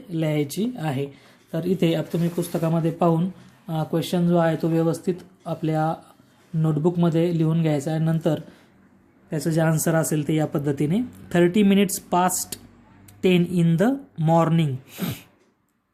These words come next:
मग हे जर आपण, अ, डॉट दाखवून जर लिहायचं असेल तर टेन वाजून गेलेले आहेत, म्हणजे टेन, त्यानंतर दोन डॉट आणि पुढे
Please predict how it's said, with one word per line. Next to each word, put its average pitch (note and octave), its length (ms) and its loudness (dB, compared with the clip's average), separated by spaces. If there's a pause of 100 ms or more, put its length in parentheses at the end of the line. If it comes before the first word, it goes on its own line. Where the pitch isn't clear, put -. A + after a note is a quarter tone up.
(360)
मग E3+ 100 2 (120)
हे F#3 120 2
जर F#3+ 100 4
आपण, G#3 300 4 (120)
अ, E3 260 0 (100)
डॉट F#3 140 4
दाखवून F#3+ 360 0
जर F3+ 120 2
लिहायचं F3 320 2
असेल E3+ 320 0 (360)
तर F3 40 -2 (140)
टेन F#3+ 200 4
वाजून F#3 340 4
गेलेले E3 320 2
आहेत, D3 220 0
म्हणजे D#3 320 0 (200)
टेन, E3 320 2 (720)
त्यानंतर E3+ 400 2
दोन E3 420 2
डॉट D#3+ 220 2 (440)
आणि D#3+ 180 -2
पुढे E3 280 0